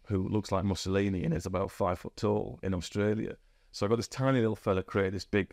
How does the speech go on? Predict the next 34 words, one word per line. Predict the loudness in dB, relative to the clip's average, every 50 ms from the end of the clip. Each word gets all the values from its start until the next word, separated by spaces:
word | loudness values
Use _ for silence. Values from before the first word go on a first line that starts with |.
| -6
this | -4 -4 -4 -4
big, | _ 0 0 0 0 -2 -6 -20 _ -12
you | -6 -4 -2
know, | 0 0 -2 -2 -4 -8 -18 -20 -20 -20 -20 -20 -20 -14 -4
monster | 0 4 4 4 4 2 0 -2 0 0
of | 0 0
a | 0
man. | 2 2 4 4 2 2 -2 -4 -8 _ _ _
And | -4 -2 0 0 0 -2 -4 -8 _ _ -20 _ -8
the | -2 0 2
other | 2 4
week | 2 2 2 2 2
I | 0
was | 2 2
in | 2 0
this, | 0 -2 -6 -6
in, | -4 -2 0 0 0
in, | 0 0 0
I | -2
was | -2
picking | -2 -4 -4 -2 -2
up | -4 -2
Vaughan | 0 0 0 0 0
from | -2 -6
school, | -10 -6 0 2 2 2 2
and | 2 0
one | 0 0
of | 0
the | 0 0
mums | 0 -2 -2 -4
came | -6 -4 -4
up | -4 -4 -4
to | -4 -4
me, | -4 -4 -6 -8